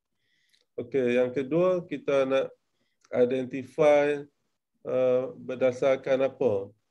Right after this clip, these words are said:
Ah, ah, yang tu kita boleh, ah, identify lah dia.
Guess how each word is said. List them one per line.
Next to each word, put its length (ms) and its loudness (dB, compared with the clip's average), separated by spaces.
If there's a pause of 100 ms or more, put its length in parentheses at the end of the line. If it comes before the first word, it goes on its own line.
(1300)
Ah, 960 -2 (480)
ah, 80 4
yang 200 0
tu 160 0
kita 280 2
boleh, 480 0 (760)
ah, 640 -2 (160)
identify 600 2
lah 200 4
dia. 280 0